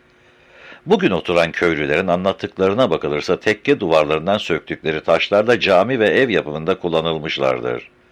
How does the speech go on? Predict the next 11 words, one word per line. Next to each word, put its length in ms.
Tapduk 500
Tekkesi, 600
yani 240
üniversitenin 580
yıkıntıları 560
içerisine 520
oturtulan 640
kocaman 500
cami 420
binası 380
içerisinde 760